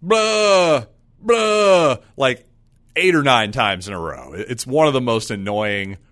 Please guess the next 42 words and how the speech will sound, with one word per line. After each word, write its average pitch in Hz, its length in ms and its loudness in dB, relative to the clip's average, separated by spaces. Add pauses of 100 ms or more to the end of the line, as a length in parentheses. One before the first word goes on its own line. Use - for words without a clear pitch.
production 110 560 -4
moments 90 400 -10
I've 90 140 -8
ever 95 260 -6
seen 92 300 -10
in 85 100 -12
college 85 460 -6
basketball. 87 800 -6 (480)
And 151 120 0
honestly, 180 520 -2
thanks 185 380 -4
a 165 60 -2
lot 131 420 -2 (200)
for 139 140 -4
those 127 300 0
eight 135 260 -4
replays, 113 800 -4
because 113 540 -4 (400)
there 214 160 2
were 160 180 2
several 170 600 0
moments 101 500 -4
in 101 120 -6
this 98 180 -8
game 98 340 -2
where 95 120 -4
I 95 60 -4
thought, 95 300 -4
"Wait, 147 260 0
did 110 140 -8
he 170 100 -6
foul 151 380 0
him 170 100 -6
on 165 140 -2
the 156 100 -4
wrist 143 380 -2
there? 165 300 -2
Wait, 139 320 0
was 127 280 -4
that 170 160 -2
a 165 60 -2
foul?" 156 540 2